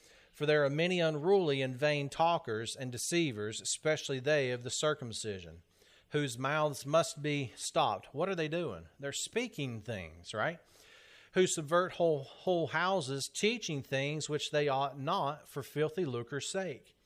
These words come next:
One of themselves, even a prophet of their own, said, 'The Cretan are always liars, evil beasts, slow bellies.' This witness is true. Wherefore, rebuke them sharply,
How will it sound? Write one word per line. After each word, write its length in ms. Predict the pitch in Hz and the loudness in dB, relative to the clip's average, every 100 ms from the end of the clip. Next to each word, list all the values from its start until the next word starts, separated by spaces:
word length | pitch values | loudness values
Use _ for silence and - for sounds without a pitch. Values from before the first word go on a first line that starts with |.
| _ _ _ - - | _ _ _ -20 -4
One 200 | 143 220 | 4 6
of 80 | 226 | 6
themselves, 600 | 196 160 185 180 175 156 | 2 2 2 2 2 2
even 220 | 170 143 | 0 0
a 40 | 131 | -4
prophet 480 | - 196 208 185 | 0 2 2 0
of 60 | 151 | 0
their 180 | 143 156 | 2 2
own, 220 | 233 214 | 2 -2
said, 340 | - 160 160 | 0 2 2
'The 80 | 143 | 0
Cretan 540 | 135 185 226 208 175 147 | 0 2 2 2 -2 0
are 100 | 143 | 4
always 460 | 160 156 151 139 | 4 4 4 2
liars, 580 | 143 170 202 147 131 135 | 2 2 4 2 0 -2
evil 340 | 170 220 220 165 | -2 0 0 0
beasts, 600 | 123 143 156 - - - | 0 -2 -2 -6 -4 -4
slow 240 | 156 180 185 | 0 2 2
bellies.' 540 | 220 202 107 98 - _ _ - - - _ _ | 2 0 -4 -6 -12 _ _ -20 -20 -20 _ _
This 280 | 143 220 - | 4 6 6
witness 420 | 160 170 180 170 | 0 -2 -2 -2
is 160 | 202 190 | -2 -2
true. 460 | - 247 208 101 85 - _ _ 151 - - | -2 0 0 0 -10 -20 _ _ -20 -20 -10
Wherefore, 760 | 139 202 233 226 240 180 180 | 0 4 4 2 4 4 4
rebuke 500 | 165 156 151 214 220 | 2 -2 0 -2 -2
them 180 | - 165 | -2 -2
sharply, 800 | 151 - 220 233 220 127 120 135 | -2 -2 0 -2 -4 -4 -4 -6